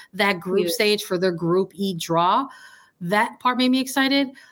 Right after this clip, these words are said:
Speaker 1: But wha-, now that we've had these two games completed, it makes me really excited for She Believes Cups, 'cause not only did they announce that, they were really quick in announcing that they had the She Believes Cup locked up, and they're going to face Brazil,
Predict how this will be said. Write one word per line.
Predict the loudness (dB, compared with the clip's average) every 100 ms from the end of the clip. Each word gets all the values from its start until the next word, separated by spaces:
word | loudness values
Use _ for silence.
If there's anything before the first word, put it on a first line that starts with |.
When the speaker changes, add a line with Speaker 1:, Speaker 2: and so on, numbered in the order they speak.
| -20 -6
Speaker 1:
But | 0 0 0
wha-, | -2 0
now | 2 2 2
that | 2
we've | 2
had | 0 0
these | -2 -2
two | 0
games | 2 0 -2 -6
completed, | -6 -4 -4 -2 0 0
it | 0 0
makes | 0 0
me | -2
really | 0 0 2 2
excited | 0 -2 -2
for | -2
She | -6 -2
Believes | 0 -2
Cups, | -2 -6
'cause | -4
not | -2
only | 0 0
did | 0
they | 0
announce | 0 0 0
that, | -2 0
they | 0
were | 0
really | -2 -2 -2 -2
quick | -4 -2 -2 -2 -8 -20 -14
in | -6
announcing | -2 2 0 0 -2 -4 -8 -18 -8
that | -8 0
they | 0
had | 2 0 0
the | -2
She | -2 -2
Believes | 0 0 -2 -2
Cup | -4 -4 -2
locked | -2 0 0
up, | -2 -2 -8 -16
and | -6 0 2
they're | 2
going | 2 0
to | 0
face | -2 0 -2
Brazil, | -4 -8 -2 2 2 0